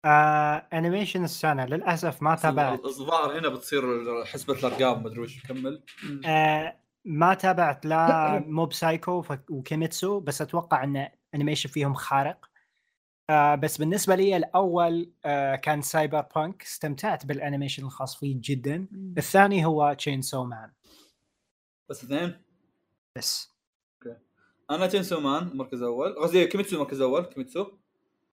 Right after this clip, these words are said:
Speaker 2: آه، المركز الثاني تشينسو مان، المركز الثالث سباي إكس Family. طبعا
Speaker 1: فيصل
Speaker 2: شلون أحسبها؟
Speaker 1: أتوقع،
Speaker 2: شلون
Speaker 1: فيصل
Speaker 2: أحسبها؟ أصبروا.
Speaker 1: أت-، أتوقع Cyber بانك فاز.
Speaker 2: فيص-، أصبر.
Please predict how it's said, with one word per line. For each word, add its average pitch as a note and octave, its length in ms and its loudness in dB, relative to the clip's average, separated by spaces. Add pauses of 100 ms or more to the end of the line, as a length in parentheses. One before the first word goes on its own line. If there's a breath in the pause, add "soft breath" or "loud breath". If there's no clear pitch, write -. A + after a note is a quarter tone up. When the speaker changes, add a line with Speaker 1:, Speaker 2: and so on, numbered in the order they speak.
(320)
Speaker 2:
آه، B2 220 -4
المركز C#3 360 -4
الثاني F3+ 500 0
تشينسو C3 380 -8
مان، G#3 380 -2 (160)
المركز D#3+ 380 -8
الثالث F#3 540 0
سباي C#3+ 340 -2
إكس B2+ 160 -6
Family. F#2 340 -14 (1200)
طبعا D3 160 2
Speaker 1:
فيصل F3+ 200 8
Speaker 2:
شلون G3 140 8
أحسبها؟ G#3 320 6
Speaker 1:
أتوقع، G#3 420 0
Speaker 2:
شلون G3 200 -2
Speaker 1:
فيصل G3+ 220 0
Speaker 2:
أحسبها؟ E3+ 240 4
أصبروا. D#3 440 -2
Speaker 1:
أت-، - 300 -14
أتوقع G#3 380 0
Cyber F#3 340 0
بانك E3+ 300 -6
فاز. B2+ 320 -12 (460)
Speaker 2:
فيص-، F3+ 300 4
أصبر. D#3+ 420 2